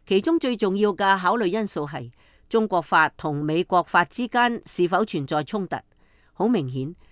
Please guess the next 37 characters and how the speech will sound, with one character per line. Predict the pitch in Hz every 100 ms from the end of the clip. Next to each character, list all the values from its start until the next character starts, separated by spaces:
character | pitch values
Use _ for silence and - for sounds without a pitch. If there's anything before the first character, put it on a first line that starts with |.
| _ -
衝 | 294 262
突 |
係 | 180 165
存 | 147 131 113
在 | 139 123
嘅。 | 139 - _ _ _ _
中 | - 220
國 | 185
法 | 160 175
要 | 175 220
求 | 185 165 147
對 | 185
產 | 180 170 202
品 | 196 202
價 | 185
格 | 175 170 165
進 | - 175
行 | 156 131
調 | 135 127
控， | 147 135 135 _ _ _
而 | 170 175
美 | 180 214
國 | 220
法 | 202 202
不 | 185 247
允 | 190 156 160
許。 | 135 127 - _ _ _ _
另 | 190 208
外 | 208
一 | 233
啲 | 285 285
考 | 254 196
慮 | 220
因 | 175 214
素 | 196 156
係 | 143
呢 | 139